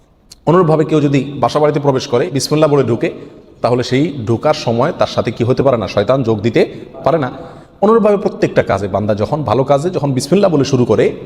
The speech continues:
তখন শয়তান সে কাজে আর অংশগ্রহণ করতে পারে না।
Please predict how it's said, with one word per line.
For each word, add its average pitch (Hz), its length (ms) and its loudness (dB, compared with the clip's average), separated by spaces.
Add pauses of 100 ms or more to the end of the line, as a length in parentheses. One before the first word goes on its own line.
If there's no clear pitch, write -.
(120)
তখন 135 160 -2
শয়তান 151 480 0
সে - 160 -4
কাজে 131 240 2
আর 127 60 2
অংশগ্রহণ 139 400 0
করতে 143 300 -2
পারে 160 220 2
না। 147 120 -4